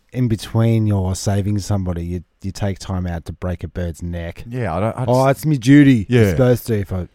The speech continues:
Speaker 2: Supposed to kill if you see it anyway.
Speaker 1: Natural <laughs> enemy. <laughs> They should be
Speaker 2: Yeah,
Speaker 1: eradicated.
Speaker 2: yeah. It's like they've, um, trying to put on society, on the communities, uh, pressure to, like,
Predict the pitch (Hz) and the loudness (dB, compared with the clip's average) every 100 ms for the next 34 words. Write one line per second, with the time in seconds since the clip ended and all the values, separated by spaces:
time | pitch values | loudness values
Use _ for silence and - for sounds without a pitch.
0 | _ - 87 127 - - 98 80 82 - | _ -12 0 0 0 -6 -6 -6 -8 -2
1 | 101 98 113 110 87 85 92 120 127 - | -2 0 -2 0 -2 -6 -4 -2 2 2
2 | 123 - - 156 139 131 113 - - - | 2 2 2 4 2 2 2 -4 -14 -12
3 | 117 117 - - - 190 180 - 160 127 | -10 -10 -12 -20 -6 -4 2 2 2 0
4 | 120 131 117 82 78 73 107 90 78 78 | 0 0 0 0 -2 -2 -4 -4 -8 -8
5 | 87 73 67 71 - - - - 143 160 | -6 -6 -10 -14 -20 -20 -18 -6 -4 -2
6 | 127 95 85 82 76 73 69 69 73 _ | -2 -2 -2 -4 -4 -4 -8 -12 -18 _
7 | - 101 90 - - 95 85 _ _ _ | -4 -2 -2 -6 -6 -4 -6 _ _ _
8 | - 92 95 87 - - 85 85 82 65 | -4 -2 -2 -8 -12 -8 -4 -4 -6 -8
9 | 67 73 - _ - 82 90 - 87 87 | -14 -16 -20 _ -14 -10 -10 -10 -8 -6
10 | 92 73 67 65 67 - - 73 76 69 | -4 -6 -8 -14 -16 -20 -14 -10 -10 -10
11 | - 104 101 - 65 53 - - 85 80 | -10 -8 -8 -8 -12 -14 -20 -10 -8 -6
12 | 78 65 _ _ _ - 76 62 | -10 -14 _ _ _ -16 -14 -14